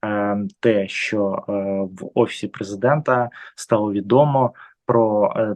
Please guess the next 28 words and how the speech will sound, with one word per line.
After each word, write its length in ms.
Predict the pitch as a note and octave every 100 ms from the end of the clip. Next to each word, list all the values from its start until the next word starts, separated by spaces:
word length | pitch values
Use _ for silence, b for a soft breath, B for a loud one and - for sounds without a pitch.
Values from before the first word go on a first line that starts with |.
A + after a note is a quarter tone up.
| -
те, 180 | A2+ G2+
що 300 | - A2 G#2
має 240 | G#2 G2+
бути 280 | G2 G2+ G#2
підозра 720 | - G2 B2 C#3 B2 B2+ - b b b -
Андрію 360 | A2+ A2+ A2
Смирнову. 540 | G2+ G#2+ G#2 C#3+ D#3+ A#2
І 20 |
з-, 200 | G2 A2+
і 400 | A#2 B2 A#2 G#2+ A2+
ми, 200 | A2 A2
е, 360 | G#2+ G#2+ G#2+ G#2
вже 200 | G2+ A2
багато 320 | G#2 G#2 G#2+
разів 280 | A2 G#2 G2+
спостерігали 680 | - - - G2 G2+ G2+ G2
за 280 | G2 G2+ G2
такими 340 | - G#2+ G#2
діями, 340 | C3 F3 C3+
коли 320 | A2 A2+ A2+ A2 B B _ _ -
звільняється 800 | A2 G2+ G#2 A2 A2 G2+ G2 G2+
високопосадовець, 1120 | G2 G#2+ - - G#2+ G2 C3+ B2+ A#2 - -
е, 120 | G2+ -
топ-рівня 840 | A#2 A2+ A2 A2 B2 B2+ A#2 G#2+ B B _ -
напередодні, 880 | B2+ B2+ A#2+ A2 A2 B2+ B2 A#2 A2
е, 280 | G2+ - G#2+
вручення 560 | A2+ A#2 - A#2 A2 -
підозри. 580 | B2 A#2+ A2+ G2+ G2+